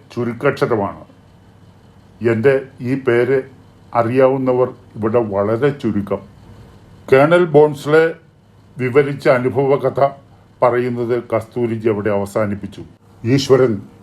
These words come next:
എല്ലായിടത്തും നിറഞ്ഞു നിൽക്കുന്നു, എല്ലാ കാര്യങ്ങളും അറിയുന്നു, എല്ലാവരെയും സംരക്ഷിക്കുന്നു എന്നീ കാര്യങ്ങളെക്കുറിച്ച് ഈ കഥയേക്കാൾ വലിയ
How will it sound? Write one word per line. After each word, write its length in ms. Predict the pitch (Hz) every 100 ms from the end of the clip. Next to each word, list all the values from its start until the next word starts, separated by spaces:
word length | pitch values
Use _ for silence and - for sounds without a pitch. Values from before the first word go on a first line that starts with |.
| -
എല്ലായിടത്തും 840 | 113 110 131 139 135 135 127 120
നിറഞ്ഞു 300 | 113 110 113
നിൽക്കുന്നു, 540 | 113 107 101 104 104 101 - - - - 127
എല്ലാ 340 | 117 135 143 139
കാര്യങ്ങളും 560 | 120 120 117 120 113 110
അറിയുന്നു, 540 | 104 110 104 104 107 - - - -
എല്ലാവരെയും 720 | 110 120 139 139 135 131 120
സംരക്ഷിക്കുന്നു 840 | 110 110 104 127 - 104 113 104 101 - - - 117
എന്നീ 220 | 117 120 -
കാര്യങ്ങളെക്കുറിച്ച് 880 | 110 107 113 113 110 110 95 - 95 - - - - - _ _ _ -
ഈ 120 | 120
കഥയേക്കാൾ 640 | 120 113 139 143 139 143
വലിയ 460 | 131 120 113 123